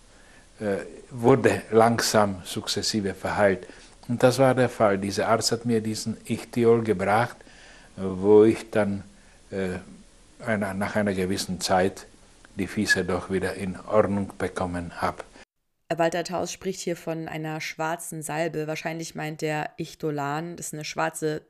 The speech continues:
Speaker 2: Zugsalbe, nennt man das. Äh, riecht übel, unangenehm. Ich hab die auch schon mal <laughs> verwenden müssen. Aber die zieht quasi Entzündungen, auch so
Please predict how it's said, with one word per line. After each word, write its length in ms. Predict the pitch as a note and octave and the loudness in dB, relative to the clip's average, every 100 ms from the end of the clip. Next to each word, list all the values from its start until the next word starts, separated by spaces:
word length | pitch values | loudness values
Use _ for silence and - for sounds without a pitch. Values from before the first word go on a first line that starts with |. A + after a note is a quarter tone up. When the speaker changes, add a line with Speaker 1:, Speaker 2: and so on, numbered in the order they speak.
| _ | _
Speaker 2:
Zugsalbe, 680 | - - A#3+ - A3 A3+ A3 | -16 -8 -8 -6 -4 -2 -4
nennt 200 | G#3+ A3 | -6 -8
man 180 | A#3 A3 | -8 -6
das. 220 | A3 A3+ - - - | -8 -10 -14 -20 -16
Äh, 160 | - - | -12 -6
riecht 260 | F#3+ F#3 - | -4 -4 -6
übel, 400 | G#3 F#3 F#3 F3 | -8 -4 -4 -4
unangenehm. 560 | F3 F3 D#3+ D3 D3+ | -4 -4 -4 -8 -10
Ich 100 | D#3 | -10
hab 80 | D#3+ | -10
die 120 | E3+ | -6
auch 120 | - | -6
schon 180 | E3 D#3 | -6 -10
mal 180 | D3+ D3+ | -8 -8
<laughs> 20 | |
verwenden 380 | D3+ D#3 E3+ F#3 | -4 -2 -2 -2
müssen. 360 | F3 F3 G3 G#3 - - - | -4 -6 -6 -8 -12 -14 -2
Aber 220 | E3+ E3+ | 0 0
die 120 | F#3 | -4
zieht 200 | - F#3 | -6 -10
quasi 340 | - E3+ E3 | -6 -4 -4
Entzündungen, 880 | D#3+ D3+ - A#3 A3+ G#3 G3 G3 G3 | -6 -8 -4 -2 -2 -4 -4 -6 -6
auch 140 | - E3 | -8 -10
so 180 | - | -10